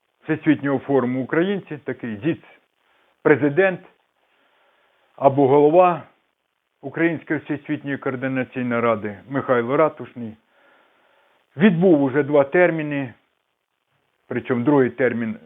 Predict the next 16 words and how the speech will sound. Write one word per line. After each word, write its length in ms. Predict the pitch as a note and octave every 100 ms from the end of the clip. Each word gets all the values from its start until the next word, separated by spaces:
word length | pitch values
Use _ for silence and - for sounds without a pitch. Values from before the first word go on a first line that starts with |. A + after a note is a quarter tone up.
| A2 A2+
за 80 | D3
його 380 | D3 C3 C3
ініціативою 1000 | A#2 C#3 B2+ C3 B2+ - B2+ A2 G#2+ G#2+ - _ _ _ _ _ _
йому 220 | B2+ C3
було 300 | A#2+ B2+ A#2+
надано 560 | B2 A#2 A#2 A2+ A2 A2 _ _ _ _ _ _ _ _ _ _ _ _ _ _ _ _
шість 440 | - G3+ F#3 -
років 520 | D#3+ F#3 E3 - C#3+ A#2 _ _ _ _ _ _ _ C3+
на 360 | C#3+ C3+ A#2 - _ _ _ _ _ _ _ _ _ -
перебування 640 | D#3+ D3+ D3+ D3+ D3 C3+
при 160 | C3 C#3+
посаді. 580 | C3+ B2+ C3+ A#2 A2
Він 280 | A2+ E3+ A2+ G#2 _
пробув 340 | C#3+ B2+ C3 -
сім 200 | G#3 F#3
років 500 | D#3+ D#3 D3+ C3 A2+